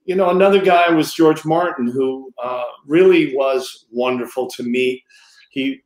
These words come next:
saw my show. He watched every minute of the show for a couple of hours, came backstage and told me that I did a great job. And I'm, it's, it's so nice to hear that from a guy that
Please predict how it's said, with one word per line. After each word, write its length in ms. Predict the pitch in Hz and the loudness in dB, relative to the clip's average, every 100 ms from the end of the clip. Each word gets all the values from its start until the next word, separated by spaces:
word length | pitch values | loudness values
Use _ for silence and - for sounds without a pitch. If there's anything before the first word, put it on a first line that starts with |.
| _ - | _ -12
saw 320 | - 180 175 | -2 2 2
my 220 | 151 135 | 2 0
show. 520 | - - 147 147 147 | -2 0 2 4 2
He 220 | 135 117 113 | 0 -6 2
watched 440 | 135 147 - - - 170 | 2 2 -2 -10 -8 -2
every 340 | 165 151 139 | -2 -2 -4
minute 400 | 127 135 143 135 | -4 -4 -4 -4
of 140 | 123 113 | -4 -8
the 80 | |
show 320 | 107 139 127 127 | -8 0 0 0
for 120 | 107 | -8
a 40 | |
couple 300 | - 151 123 | -4 -4 -2
of 80 | 113 | -2
hours, 500 | 123 123 127 127 127 - - - - _ | -2 -2 0 -2 -4 -14 -20 -20 -20 _
came 240 | 180 180 | -2 0
backstage 680 | 165 160 - - 147 143 139 127 | 2 2 0 0 2 2 0 -4
and 140 | 123 | -6
told 260 | 143 135 135 | -2 -2 0
me 300 | 135 127 - _ _ _ _ - | -2 -2 -10 _ _ _ _ 0
that 160 | 156 | 2
I 80 | 156 | 2
did 240 | 151 185 | 4 2
a 80 | 165 | 2
great 420 | 147 156 175 170 | 0 -2 0 -2
job. 400 | 170 151 135 135 | -2 -2 0 -4
And 100 | 131 | -4
I'm, 160 | 135 147 - | -8 -10 -12
it's, 240 | 160 - 202 | -10 -8 -10
it's 260 | 196 - | -12 -12
so 80 | 392 | -6
nice 260 | 311 277 - | -4 -4 -4
to 140 | 151 | -4
hear 320 | - 185 190 147 | 0 4 4 4
that 340 | 123 127 - | 2 0 -4
from 180 | 135 127 | -4 -2
a 100 | 127 | 0
guy 280 | 147 151 147 | 2 2 2
that 160 | 139 | -2